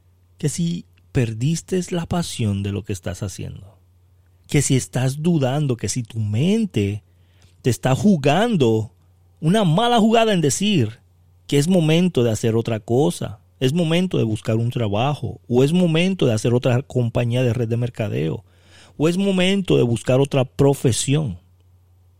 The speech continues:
Este es el momento en la cual la mayor cantidad de personas que están en red de mercadeo y no están teniendo el éxito que desean, están pensando en qué hacer diferente.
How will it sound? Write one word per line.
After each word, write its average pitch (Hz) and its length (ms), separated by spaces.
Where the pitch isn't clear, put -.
Este 220 280
es - 80
el 240 100
momento 220 680
en 113 140
la 98 100
cual 113 340
la 104 100
mayor 107 360
cantidad 175 400
de 175 120
personas 180 440
que - 80
están 113 240
en 123 80
red 143 140
de 151 80
mercadeo 156 640
y 156 140
no 147 340
están 202 440
teniendo 175 600
el 104 120
éxito 120 460
que 95 180
desean, 107 640
están 123 360
pensando 190 540
en 104 260
qué 143 220
hacer 113 460
diferente. 95 720